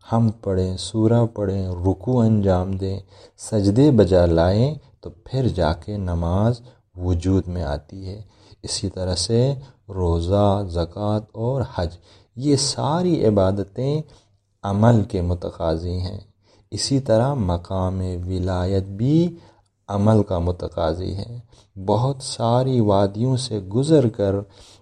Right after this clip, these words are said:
انسان اس مقام ولایت کو حاصل کر سکتا ہے۔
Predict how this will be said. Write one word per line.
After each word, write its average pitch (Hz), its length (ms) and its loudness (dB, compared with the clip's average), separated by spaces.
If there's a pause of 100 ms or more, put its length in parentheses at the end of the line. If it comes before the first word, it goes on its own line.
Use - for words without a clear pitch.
(120)
انسان 98 560 2
اس 98 220 -2
مقام 90 440 -2 (440)
ولایت 85 520 0
کو - 140 -6
حاصل 90 420 -6
کر 90 180 -14
سکتا - 540 -14
ہے۔ 113 60 -16